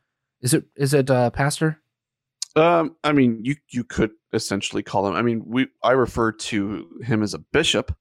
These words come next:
Speaker 1: Okay, so a bishop,
Speaker 2: So
Speaker 1: um, anybody who would be, they, they have to hold what? Not just a, a,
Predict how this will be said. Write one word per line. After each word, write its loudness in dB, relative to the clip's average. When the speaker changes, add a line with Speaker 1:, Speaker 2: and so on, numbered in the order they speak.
Speaker 1:
Okay, 0
so 4
a 2
bishop, 0
Speaker 2:
So -8
Speaker 1:
um, 2
anybody 2
who -4
would 4
be, 2
they, 2
they 2
have 2
to 0
hold 4
what? 0
Not 0
just -2
a, 4
a, 4